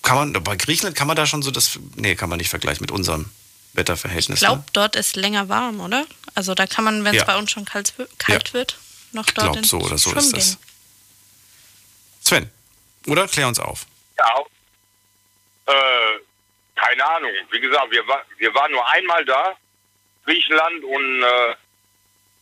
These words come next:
Speaker 3: ja, wie gesagt, zwei Wochen nur Regen. Aber ansonsten so von der, von der Anlage her war alles in Ordnung. Essen war gut. Ja, und halt nur Regen. Das war,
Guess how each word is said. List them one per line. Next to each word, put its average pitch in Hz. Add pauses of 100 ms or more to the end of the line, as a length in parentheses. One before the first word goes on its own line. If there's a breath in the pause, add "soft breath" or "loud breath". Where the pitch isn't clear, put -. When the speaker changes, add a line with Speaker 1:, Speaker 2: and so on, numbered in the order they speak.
(460)
Speaker 3:
ja, 135 (400)
wie 135
gesagt, 123 (100)
zwei 135
Wochen 135
nur 131
Regen. 147 (840)
Aber 113
ansonsten 120
so 131
von 127
der, 113
von 113
der 107
Anlage 143
her 135
war 113
alles 113
in 101
Ordnung. 151 (960)
Essen 139
war 127
gut. 127 (1600)
Ja, 127 (560)
und 139
halt 131
nur 123
Regen. 104
Das 90
war, 98